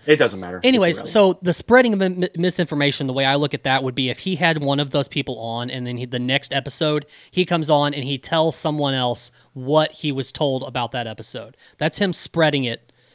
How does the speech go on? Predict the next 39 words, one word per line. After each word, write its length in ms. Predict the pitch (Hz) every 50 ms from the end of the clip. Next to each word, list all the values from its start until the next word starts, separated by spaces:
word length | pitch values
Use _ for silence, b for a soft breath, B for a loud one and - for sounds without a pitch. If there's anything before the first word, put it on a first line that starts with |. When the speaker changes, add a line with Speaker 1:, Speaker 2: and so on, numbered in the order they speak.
| b b b b b b b
Speaker 2:
out. 400 | 156 147 131 107 - - - - _ _ _
Like, 260 | - 156 147 143 - - _ -
him 380 | - - 220 220 226 226 214
personally 480 | - - 202 208 - - 196 170 156 147
spreading 480 | - - - 175 160 156 147 147 147
misinformation 760 | 151 147 143 - 165 147 - - 131 139 147 156 - - 139 139
isn't 260 | 156 160 151 143 131
having 420 | 113 143 147 151 160 160 147 135
someone 480 | - - - 165 151 151 151 156 147 143
on 300 | 135 135 135 135 135 131
the 60 | 120
show 540 | - - - 127 117 117 120 143 165 170 _ b b b b b b b b b b b b b b b b b b b b b _
who 260 | - 185 180 165 147 139
tells 520 | - - - 180 170 165 170 170 156 -
him 360 | - 160 147 139 135 131 131 - -
their 320 | 117 131 135 135 135 127
side 340 | - - - 131 123 120 120
of 60 | 110
the 60 | 107
story 440 | - - - 127 110 104 95 95 - -
or 200 | 139 131 123 120
what 320 | 120 135 135 120 - -
they 220 | - 151 135 131 127
believe 600 | 117 127 120 117 131 147 147 139 131 123 120 127
is 160 | 123 113 -
happening 420 | - 160 151 - 147 127 120 113
right 220 | 113 110 113 113 117
now. 360 | 113 110 104 104 104 107 - b b b b b b b b b b
That's 160 | 175 170 -
not 160 | 226 220 180
Joe 160 | 165 208 202
Rogan 360 | 196 180 190 190 185 180 151 -
spreading 520 | - - - - 170 170 160 156 143 135
misinformation. 720 | 135 127 - - 131 - 120 117 135 127 117 - 110 107
That's 200 | 113 131 - -
him 140 | - 170 165
having 280 | 131 156 165 165 156 139
a 40 | 123
platform 720 | - - 170 160 156 - - 160 131 127 123 120 120